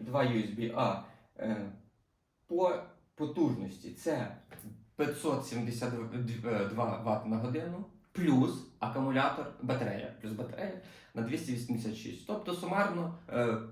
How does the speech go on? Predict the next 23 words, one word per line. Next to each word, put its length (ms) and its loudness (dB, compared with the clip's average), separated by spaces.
вісімсот 680 0
п'ятдесят 340 0
шість 260 -4
ватт 160 0
на 80 2
годину. 340 -4
Вісімсот 540 -2
п'ятдесят 420 0
шість 360 -4
ватт 320 0
на 80 -2
годину. 520 -6
Окей. 480 -2
Е, 380 -4
тобто, 440 4
а... 440 4
Потужність 880 2
складає 840 2
тисячу 400 -2
двісті 380 2
в 120 -2
X-бусті 800 -2
або, 420 2